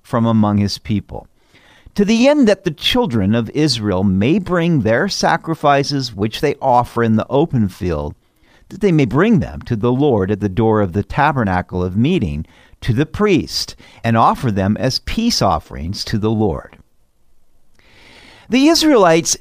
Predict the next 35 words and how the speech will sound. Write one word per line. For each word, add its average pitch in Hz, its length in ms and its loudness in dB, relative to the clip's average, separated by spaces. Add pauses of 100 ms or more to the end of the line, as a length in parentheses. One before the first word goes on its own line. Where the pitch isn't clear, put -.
(120)
didn't 247 480 2
eat 160 220 0
much 123 400 0
meat 110 360 2
while 113 340 2
they 127 160 2
were 127 120 2
in 113 260 0
the 117 80 2
wilderness, 135 760 0 (160)
because 339 320 -2
it 269 80 0
was 190 200 0
too 175 180 2
costly 135 720 -2
to - 160 -8
slaughter 123 580 2
their 139 200 0
animals. 208 640 -2 (720)
That 156 180 2
is 220 140 2
why 123 220 2
they 139 140 4
would 160 180 0
crave 170 540 0
the 143 100 0
meat 143 340 0
pots 101 480 -2
of 117 180 -2
Egypt. 123 680 -4 (1080)
When 202 320 4
they 151 200 4
did 143 720 0
kill 120 320 0
an 110 220 0